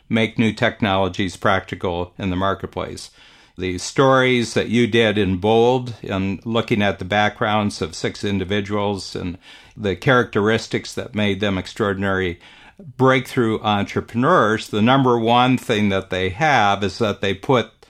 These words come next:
their entire fortune and their reputation and everything on the line.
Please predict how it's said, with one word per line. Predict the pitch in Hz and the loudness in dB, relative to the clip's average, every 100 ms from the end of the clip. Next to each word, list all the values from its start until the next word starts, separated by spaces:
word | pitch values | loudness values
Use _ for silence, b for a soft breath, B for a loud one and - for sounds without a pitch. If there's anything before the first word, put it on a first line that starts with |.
| b b b - | b b b -4
their | 107 104 | 0 2
entire | 104 98 - 139 131 127 120 107 | 2 0 2 2 4 4 2 -2
fortune | - 135 131 127 - 113 113 107 104 - | -2 2 2 2 0 2 4 2 0 -8
and | - 92 92 92 | -8 -4 -2 -2
their | 85 87 | -2 -2
reputation | 92 120 117 113 87 120 120 110 - 113 110 | 0 0 0 -2 0 0 0 0 -4 -2 -2
and | 104 107 | -4 0
everything | 113 123 117 117 101 95 | 0 2 0 2 0 0
on | 92 117 107 107 | 0 2 4 4
the | 101 | 2
line. | 98 131 175 131 101 101 104 | 4 4 4 2 0 0 -2